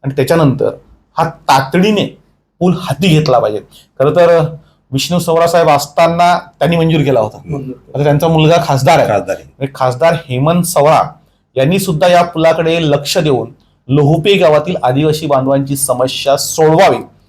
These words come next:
Speaker 1: मशालमध्ये ते गाऱ्हाणं घेऊन आलेले, म्हणजे आधी सगळ्यांकडे जाऊन आले, जिथे कुठे काय होत नाही, मग ते मशालकडे गाऱ्हाणं येतं आणि म्हणून ते गाऱ्हाणं खासदार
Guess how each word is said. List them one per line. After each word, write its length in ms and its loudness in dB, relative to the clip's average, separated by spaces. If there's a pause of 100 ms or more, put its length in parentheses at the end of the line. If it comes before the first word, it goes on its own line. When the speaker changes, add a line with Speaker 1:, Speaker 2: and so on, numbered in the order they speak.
(360)
Speaker 1:
मशालमध्ये 1040 -2
ते 80 2
गाऱ्हाणं 300 2
घेऊन 220 -2
आलेले, 180 0
म्हणजे 160 -4
आधी 120 0
सगळ्यांकडे 380 -2
जाऊन 220 4
आले, 160 2 (560)
जिथे 120 -6
कुठे 160 -2
काय 120 2
होत 260 0
नाही, 120 0
मग 120 -6
ते 100 -6
मशालकडे 500 0
गाऱ्हाणं 360 0
येतं 260 -2 (420)
आणि 100 0
म्हणून 280 2
ते 160 0
गाऱ्हाणं 400 2 (840)
खासदार 340 2